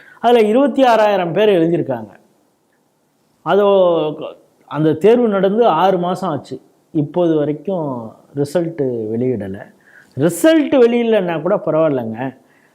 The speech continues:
எப்போவுமே ஒ-, இது போன்ற காம்படிட்டிவ் ஒரு தேர்வு நடந்ததுன்னா, ரெண்டு வாரத்துல வந்து இந்த ஆன்சர்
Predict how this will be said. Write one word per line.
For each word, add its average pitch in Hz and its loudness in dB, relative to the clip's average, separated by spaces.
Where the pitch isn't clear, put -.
எப்போவுமே 202 0
ஒ-, 190 4
இது 170 4
போன்ற 196 0
காம்படிட்டிவ் 180 -2
ஒரு 131 0
தேர்வு 170 2
நடந்ததுன்னா, 131 -2
ரெண்டு 220 2
வாரத்துல 233 2
வந்து 214 2
இந்த 165 -2
ஆன்சர் 247 0